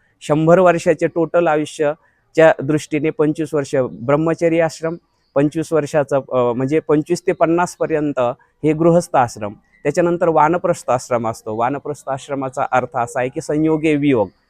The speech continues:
म्हणजे घरीच राहून त्यांनी परमार्थ करावा,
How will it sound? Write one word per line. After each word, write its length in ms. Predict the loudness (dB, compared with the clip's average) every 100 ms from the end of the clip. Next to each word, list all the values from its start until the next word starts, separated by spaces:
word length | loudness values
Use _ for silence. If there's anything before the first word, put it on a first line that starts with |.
| _ -4
म्हणजे 200 | -2 0
घरीच 460 | 4 4 4 4
राहून 280 | 2 2 0
त्यांनी 260 | -2 -2 0
परमार्थ 500 | 0 2 0 -2 -6
करावा, 380 | -4 -4 -4